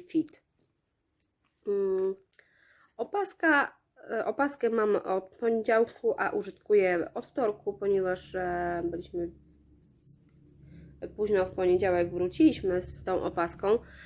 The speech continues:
e, i już nie chciałam po prostu, wiecie, em, parować jej z telefonem i tak dalej, e, bo też nie za dobrze się czułam, więc zrobiliśmy to we wtorek.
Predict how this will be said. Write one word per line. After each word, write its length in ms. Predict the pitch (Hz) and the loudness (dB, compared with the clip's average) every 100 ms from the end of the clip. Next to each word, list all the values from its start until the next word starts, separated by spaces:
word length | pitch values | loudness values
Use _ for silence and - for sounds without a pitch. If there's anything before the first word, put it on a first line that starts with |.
| - - | -20 -16
e, 160 | - - | -10 -2
i 360 | 202 196 196 196 | 0 2 2 2
już 200 | 202 208 | 2 0
nie 100 | 190 | -4
chciałam 440 | - 202 180 185 | -4 -2 0 0
po 160 | - - | -4 -12
prostu, 500 | 185 - 180 175 175 | -12 -6 0 0 2
wiecie, 380 | 170 170 180 | 0 0 -6
em, 1500 | 170 170 170 170 175 - - 170 170 165 165 165 170 170 170 - - - | -4 -2 -4 -4 -6 -6 -6 -6 -6 -8 -8 -6 -4 -4 -6 -10 -18 -6
parować 520 | 220 220 214 202 - | 0 2 2 -2 0
jej 220 | 185 185 | 2 2
z 120 | - | -2
telefonem 600 | - 196 208 254 240 208 | 0 0 0 0 2 4
i 60 | 208 | 2
tak 180 | 202 190 | 0 -2
dalej, 440 | 208 196 185 185 - - - - - - | 0 2 2 0 -8 -20 -20 -20 -20 -10
e, 560 | 175 180 175 175 175 | -6 -6 -6 -6 -6
bo 280 | 175 - 190 | -8 -6 -6
też 280 | 185 190 - | -2 -4 0
nie 120 | 196 | 0
za 120 | 190 | 2
dobrze 240 | 190 185 185 | 0 0 -4
się 140 | - | -8
czułam, 440 | 185 349 226 202 202 | -2 2 4 2 2
więc 280 | 196 202 | 2 2
zrobiliśmy 540 | 190 196 185 190 - 196 | 0 -2 0 -2 -4 -4
to 120 | 196 | -4
we 100 | 214 | -6
wtorek. 560 | - 247 226 226 - | -4 2 4 4 2